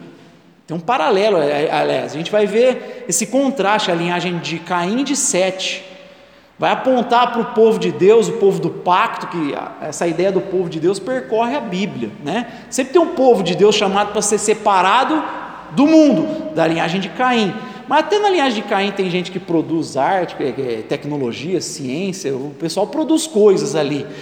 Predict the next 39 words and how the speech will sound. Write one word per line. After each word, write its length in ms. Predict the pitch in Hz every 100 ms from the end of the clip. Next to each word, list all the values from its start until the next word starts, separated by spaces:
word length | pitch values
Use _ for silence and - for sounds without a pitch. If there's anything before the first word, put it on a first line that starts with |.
| - -
Então 160 | 196
eles 140 | 277 269
são 220 | 403 427
capazes 580 | 403 349 - 202 190 160
de 60 | 165
pensar. 720 | 175 160 139 - 120 98 - - - - - - - _ _ _ _ -
É, 160 | 185 139
não 80 | 113
fizeram 300 | 131 156 156
Babel? 400 | 139 131 175 135
O 220 | - -
povo 320 | 202 208 190
n-, 220 | 160 156 147
n-, 220 | 160 180
não 120 | 180
é 380 | 269 320 226 - 233
incap-, 720 | 285 269 233 - - - -
tem 180 | 233
ateu 460 | 285 233 233 247 233
que 100 | 339
é 180 | 427 392
muito 220 | 302 285
inteligente. 840 | 302 311 330 269 254 - - - -
Então 140 | 240
você 160 | 247 277
consegue 440 | 285 262 285 311
analisar 440 | 311 285 269 202 226
algumas 440 | 233 220 208 -
coisas, 380 | - 180 214 202
você 60 | 208
consegue 300 | 208 226 214
estudar. 1040 | - - 160 180 185 - - - - -
Quando 280 | 254 320 320
a 100 | 277
gente 180 | 233 -
fala 220 | 247 226
que 80 | 226
foi 100 | 220
afetado 800 | 202 - 165 - 190 220 180